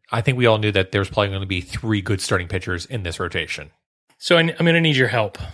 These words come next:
Speaker 1: Miguel Gonzalez, though, would be really nice in this starting rotation right now.
Speaker 2: He wouldn't be really nice, but he'd be not hard, hot garbage.
Speaker 1: Yes.
Speaker 2: I'm gonna need your help.
Speaker 1: Okay.
Speaker 2: I'm gonna need you to remind me of this optimism as the next two series unfold.
Speaker 1: Okay.
Speaker 2: Because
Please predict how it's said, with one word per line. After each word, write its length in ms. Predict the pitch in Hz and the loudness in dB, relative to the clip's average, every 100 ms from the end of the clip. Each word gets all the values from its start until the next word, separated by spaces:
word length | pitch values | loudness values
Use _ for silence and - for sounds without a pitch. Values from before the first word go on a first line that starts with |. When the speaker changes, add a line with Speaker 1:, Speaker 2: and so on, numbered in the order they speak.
| - | 0
Speaker 1:
Miguel 260 | 151 277 | 2 4
Gonzalez, 400 | 214 135 127 98 | 2 2 2 2
though, 80 | 101 | -2
would 100 | 92 | -6
be 60 | 90 | -4
really 220 | 98 92 | -4 -4
nice 220 | 90 - | -6 -6
in 40 | 95 | -10
this 100 | - | -8
starting 220 | 90 87 | -6 -6
rotation 400 | 85 90 - 92 | -4 -4 -4 -8
right 120 | 90 | -10
now. 220 | 87 87 - - | -12 -14 -14 2
Speaker 2:
He 120 | 226 | 4
wouldn't 220 | 339 330 | 4 4
be 100 | 208 | 2
really 480 | 135 120 135 123 120 | 2 2 2 2 0
nice, 560 | 110 113 123 127 - - | 2 2 2 0 -6 -10
but 240 | 135 135 120 | -2 0 0
he'd 240 | 139 123 | -2 -2
be 140 | 131 120 | -2 0
not 320 | 113 107 104 | 0 -2 -2
hard, 260 | - 98 - - | -6 -8 -10 -8
hot 240 | 113 - | -6 -6
garbage. 280 | 92 90 _ | -12 -16 _
Speaker 1:
Yes. 360 | 110 76 - - _ _ _ - - - | -2 -2 -10 -14 _ _ _ -20 -20 -12
Speaker 2:
I'm 80 | 151 | 0
gonna 120 | 190 | 4
need 220 | 214 190 143 | 6 4 2
your 100 | 110 | -2
help. 300 | 117 - _ 110 | -6 -10 _ -2
Speaker 1:
Okay. 260 | 104 87 - - | 0 0 -2 -2
Speaker 2:
I'm 100 | 180 | 2
gonna 140 | 185 | 4
need 220 | 214 220 | 2 2
you 100 | 233 | 0
to 160 | 202 214 | 0 0
remind 520 | 160 147 123 131 135 | 2 2 2 2 2
me 200 | 143 139 | -2 -2
of 220 | 123 113 | -4 -2
this 180 | 120 - - | -2 -4 -6
optimism 680 | 117 - 135 131 131 139 135 _ _ _ _ _ - | -10 -4 -2 -2 -2 -6 -8 _ _ _ _ _ -2
as 220 | 143 117 | 0 0
the 100 | 131 | 0
next 340 | 131 127 - | 2 0 -2
two 180 | - 123 | -4 -4
series 480 | 107 - 113 107 104 | -2 0 0 0 -4
unfold. 580 | 98 95 - 90 82 - - | -10 -10 -10 -12 -14 -20 -6
Speaker 1:
Okay. 280 | 110 101 104 - - | 0 0 0 -4 -2
Speaker 2:
Because 600 | 147 170 156 147 127 | 0 4 4 4 0